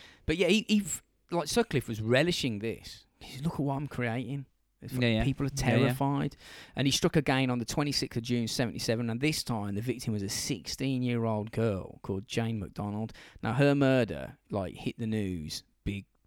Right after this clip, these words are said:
Speaker 1: big time,
Speaker 2: Mm.
Speaker 1: mate, because she she wasn't very old, and she wasn't a prostitute either.
Speaker 2: No.
Speaker 1: So he's, he kind of broke out the mould with this killing. Um,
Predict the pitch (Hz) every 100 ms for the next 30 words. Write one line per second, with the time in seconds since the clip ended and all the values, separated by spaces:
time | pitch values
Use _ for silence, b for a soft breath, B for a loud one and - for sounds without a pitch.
0 | _ - 127 110 - - 107 107 104 101
1 | 82 - - - 156 - 147 131 _ -
2 | B B B - 131 147 147 135 123 135
3 | 92 87 110 113 - 120 139 151 - -
4 | 127 - - 147 117 120 127 135 - 127
5 | 110 101 - - 123 - 139 - 160 127
6 | 123 131 131 139 120 - 104 107 127 175
7 | 113 110 - 110 80 60 - B B B
8 | B 113 104 98